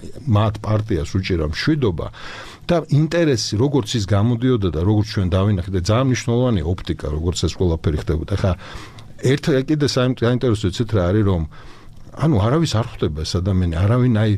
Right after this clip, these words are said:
თვითონ იმასაც კი უჭირს სამთავრობო მედიას, რომ რაღაცა ფორმით გააშუქოს. ერთადერთი, რაც,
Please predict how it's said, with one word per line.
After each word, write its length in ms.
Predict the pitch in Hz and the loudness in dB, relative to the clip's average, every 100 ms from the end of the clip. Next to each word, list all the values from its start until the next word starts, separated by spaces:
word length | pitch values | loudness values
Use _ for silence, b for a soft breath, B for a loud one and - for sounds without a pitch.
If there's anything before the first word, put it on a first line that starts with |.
| - B B | -2 B B
თვითონ 380 | - 151 151 151 107 | -6 -2 0 0 2
იმასაც 440 | 113 117 120 131 | 2 2 2 0
კი 140 | - 120 | 0 2
უჭირს 320 | 107 98 82 | 2 2 -2
სამთავრობო 520 | - 98 113 107 101 95 | 0 2 2 2 2 2
მედიას, 420 | 95 95 104 98 | 2 2 2 0
რომ 100 | 120 | 0
რაღაცა 340 | 110 107 113 110 | 2 2 0 0
ფორმით 360 | 107 104 85 - | 0 0 0 0
გააშუქოს. 600 | 90 120 - 104 95 82 | 2 2 0 -2 -2 0
ერთადერთი, 580 | 107 110 127 104 - 85 | 0 0 0 0 0 0
რაც, 280 | 101 107 | 2 2